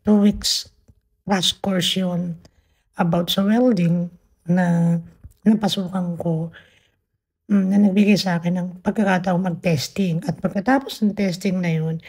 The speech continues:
nakatanggap ako ng ganito. Hindi ko pwedeng ipakita ang lahat kasi impormasyon ko yun.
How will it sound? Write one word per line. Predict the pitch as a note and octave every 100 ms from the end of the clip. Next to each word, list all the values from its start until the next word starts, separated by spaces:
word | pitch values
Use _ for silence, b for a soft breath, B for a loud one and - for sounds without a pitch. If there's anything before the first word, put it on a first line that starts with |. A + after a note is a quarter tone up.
| B B B
nakatanggap | A#3 B3 B3 G#3 G3+ F3+
ako | F3+ F3+
ng | F3
ganito. | E3+ E3+ D#3+ F3
Hindi | D#3+ A3 A3
ko | A3
pwedeng | G#3 F#3+ F3+
ipakita | G3 F3 F3 F3+ F3+ F#3+
ang | F3+ F3
lahat | D#3 G3 - - b b b b _
kasi | - F#3 G3 F3+ F#3 _ _ _ _ _ _ _ - F3
impormasyon | G3 F#3 G#3 F#3+ F3 - E3+ E3+
ko | E3+
yun. | F3